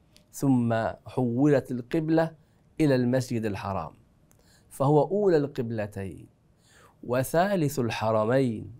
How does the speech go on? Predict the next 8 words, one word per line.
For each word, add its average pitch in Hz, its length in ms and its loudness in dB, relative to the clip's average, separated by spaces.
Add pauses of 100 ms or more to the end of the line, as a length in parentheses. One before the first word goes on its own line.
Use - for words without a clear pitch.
(100)
في - 140 -10
الفضل 110 760 -2 (200)
والقدر 131 840 -2
والمكانة 117 840 -2 (640)
بعد 104 600 -2 (340)
المسجد 117 560 -2
الحرام 139 640 2 (1200)
وبعد 120 680 0